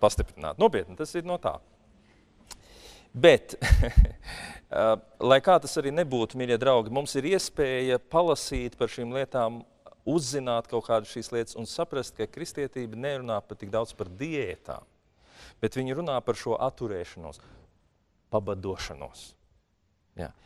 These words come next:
kas ir normāls organismu stāvoklis. Dzīvot pasaulē, kurā ir pilns ar lielveikaliem, kur esot vēl pa maz, jo jāuzceļ ir vēl, kā jūs zināt, ā, un viņi strādā divdesmit četras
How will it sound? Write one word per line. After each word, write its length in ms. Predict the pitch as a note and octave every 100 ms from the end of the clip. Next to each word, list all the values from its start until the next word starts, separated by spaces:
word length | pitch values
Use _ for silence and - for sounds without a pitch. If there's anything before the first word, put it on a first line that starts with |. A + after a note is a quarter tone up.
| -
kas 180 | A#2 -
ir 80 | A2+
normāls 640 | B2 D3 D#3 D3 C#3+ - -
organismu 480 | G#2+ G2 F#2 - F#2+
stāvoklis. 680 | - D#2 C2+ - _ _ _ _ _ _ _ _ _ _ _ _ - _
Dzīvot 560 | G2+ G#2+ G#2+ F#2+ F2+ -
pasaulē, 540 | G#2 - F#2 F2 F2 -
kurā 380 | G#2 F2+ E2 E2+
ir 120 | -
pilns 340 | G#2 G2+ G2 F2+
ar 100 | F2+
lielveikaliem, 760 | B2+ C#3+ G2 D#2 - D2 C2+ - - _ _ _ _ _ _ _ _ -
kur 180 | G2+ F2
esot 280 | - F2 -
vēl 100 | F2
pa 160 | - F#2
maz, 300 | G2 E2 E2+
jo 80 | D#2
jāuzceļ 600 | E2 E2 - - E2 E2+
ir 80 | D3
vēl, 160 | D3
kā 220 | - D2 D2
jūs 160 | D2
zināt, 240 | C#2 E3+ _ _ - - - - _ -
ā, 460 | A2 G#2+ G#2+ A2 G#2+ - - _ - - _ - -
un 160 | A2
viņi 120 | G2+ -
strādā 280 | A2 F#2+ F#2
divdesmit 440 | G#2 F#2+ - F#2
četras 320 | - G2+ -